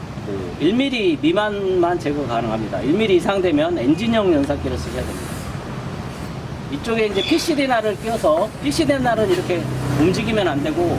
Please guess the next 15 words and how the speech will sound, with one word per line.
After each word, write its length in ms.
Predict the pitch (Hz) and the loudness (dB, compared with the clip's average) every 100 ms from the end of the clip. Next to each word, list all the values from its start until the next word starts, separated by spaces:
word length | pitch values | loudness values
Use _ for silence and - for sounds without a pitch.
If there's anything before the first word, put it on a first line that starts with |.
| - | 0
고정이 340 | 147 220 220 185 | 2 4 4 2
되는 180 | 175 | 2
상태에서 400 | 165 175 175 151 | 0 -2 0 -2
쓰셔야 320 | - - 160 143 | -2 -2 -2 -2
되고요. 260 | - 113 127 - | 0 -2 -2 -2
연삭기 380 | 302 359 - 247 | 0 0 0 0
날은 260 | 175 359 - - - - - - | 0 -2 -4 -8 -6 -6 -4 -2
이렇게 180 | - 147 | 0 2
움직이는 540 | 160 208 262 254 233 | 2 2 -2 0 0
상태에서 420 | 190 190 185 160 | 0 -2 -2 -4
쓰셔야 300 | 135 165 151 | -4 -2 -2
됩니다. 300 | 127 107 131 - - - | -2 -2 -4 -4 -4 -4
회전이 340 | 185 233 226 170 | -2 0 2 0
돼야 160 | 143 | 0
되죠. 300 | 110 104 - | -2 -4 -4